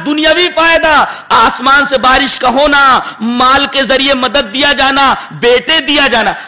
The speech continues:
آج دیکھو آدمی بیٹا نہ ہو دو چار سال تک شادی ہونے کے بعد، آدمی کون کون سے آستانے کے اوپر اپنا سر پٹکتا ہے۔ یہاں نسخہ بتا دیا گیا، اس نسخے کو استعمال نہیں کرتا۔ استغفار کرے، توبہ کرے، توبہ کی وجہ سے، استغفار کی وجہ سے اللہ نے وعدہ فرمایا ہے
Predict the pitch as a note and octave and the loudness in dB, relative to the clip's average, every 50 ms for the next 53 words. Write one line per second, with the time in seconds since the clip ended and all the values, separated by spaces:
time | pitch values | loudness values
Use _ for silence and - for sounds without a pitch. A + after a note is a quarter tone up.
0 | - - D#3 G3+ A#3+ G#3+ E3+ G#3 A3 G#3+ A3+ B3 B3+ C4 B3 - - - - - | -10 -6 -4 -2 -2 -2 -2 -2 -2 -2 0 -2 -2 -2 -4 -8 -18 -10 -4 -2
1 | G3+ G#3 G3 G3+ A#3+ B3+ C4 G#3 D#3+ F3 G3 G3+ - A3 A#3 A#3+ A#3 A#3+ B3+ B3 | 0 0 0 -2 -6 -10 -10 -8 -4 -4 -4 -2 -2 -2 -2 -2 0 0 0 0
2 | A#3+ - A3+ A3 A3 A3+ G#3+ G#3 G3+ - - F3+ F#3 F#3+ G3 E3+ C#3+ - - - | -2 -2 -4 -4 -4 -2 -2 -2 -4 -4 -4 -4 -4 -4 -4 -8 -14 -18 -20 -20
3 | _ _ _ _ _ _ - A3 A3 A3 - - - F3+ F#3 F3+ A3 A3 G#3+ G#3+ | _ _ _ _ _ _ -4 -4 -4 -4 -8 -8 -4 -4 -4 -2 -2 -4 -2 -2
4 | G#3+ G3 G#3 G3 G3+ A3+ A3+ - - - - - - F#3 G3+ G3+ G#3+ B3 B3 - | -4 -4 -2 0 0 0 0 -2 -8 -20 -10 -4 0 0 0 0 -2 -6 -8 -6
5 | - G#3+ A#3+ B3 - A3+ A#3+ A3+ E3 A3 G#3 - - - G3 G#3 G#3 F#3+ G3+ F#3 | -4 -4 -4 -4 -4 -4 -4 -2 -2 0 -2 -2 -2 -2 -4 -4 -2 -4 -6 -4
6 | F#3 F#3 F3+ F#3 F#3 F3 - D#3+ C#3 - D3+ C#3 C3+ - - C3 A#2 A2+ - - | -4 -6 -6 -6 -6 -6 -6 -6 -6 -6 -10 -10 -12 -10 -10 -12 -12 -12 -14 -20
7 | - - D#3+ F3 G3+ A3 A3 G#3+ G#3 - - A3 G#3 G#3 G3+ G3+ G#3 G#3 G#3+ A3 | -14 -6 -2 -2 0 0 -2 -4 -6 -4 -2 0 0 0 2 0 0 0 0 0
8 | A3 G#3+ A3 G#3 - G#3 G#3 G3 F#3+ - A3 A3+ G#3+ A3 G#3 - - A3+ A3 A3+ | 0 2 2 0 0 -2 -6 -8 -6 -4 -2 -2 0 -2 -2 -2 -4 -2 0 0
9 | A#3 B3 A#3 - A3 - - A2+ - - - - - - - _ - - A3+ - | 0 -2 -4 -6 -8 -10 -10 -14 -16 -18 -20 -20 -20 -20 -16 _ -4 -4 -4 -2
10 | - C#4 B3+ G#3+ - C4+ C4+ D4 D#4 D#4 D4+ D4 D#4 D#4 D#4 D#4 D#4 D#4 D#4+ E4 | 0 -2 0 0 0 2 4 4 4 4 4 4 4 4 4 4 4 6 6 6
11 | F4 F4+ F4 F4 F4 F4+ E4+ D#4 B3 F3 - - - - - - - - - - | 6 6 6 6 6 6 6 4 4 2 0 -6 -12 -18 -20 -20 -20 -6 0 2
12 | C4 C4+ C#4+ C#4 E4+ F4 E4+ E4+ F4 D#4+ D#4+ C#4+ D4+ D4+ D4+ D#4 D#4 D4 - - | 4 4 6 6 4 4 4 2 2 2 2 4 2 2 2 2 0 0 0 -2
13 | - D4 - - B3+ C4 C#4 C4+ C4+ C4+ C4+ C4 C4 C#4 B3+ B3 B3+ B3 B3 A#3 | -4 -4 -2 2 2 2 2 2 2 0 0 0 0 0 0 2 2 0 0 0
14 | A3 G#3+ G#3+ A3+ C4 - G3 F#3 F#3 F3+ F#3 F#3 F#3+ A3+ C4 | -2 -2 -2 -2 -4 -4 -4 -4 -4 -2 0 2 2 2 2